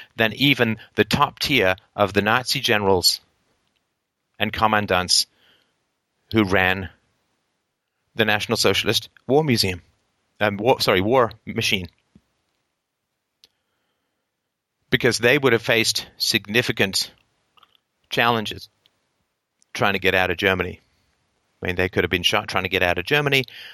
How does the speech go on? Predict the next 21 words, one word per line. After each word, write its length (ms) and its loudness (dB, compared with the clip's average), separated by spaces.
They 260 0
could 220 0
have 160 0
been, 300 0
uh, 320 0
I 60 -4
mean, 120 0
where 160 2
would 140 0
they 140 4
go? 360 -2
Every, 200 -2
I 80 0
mean, 160 -4
I 40 2
guess 200 -2
Brazil 440 0
afterwards, 400 -4
<laughs> 20 -4
whatever, 360 -4
right? 220 -2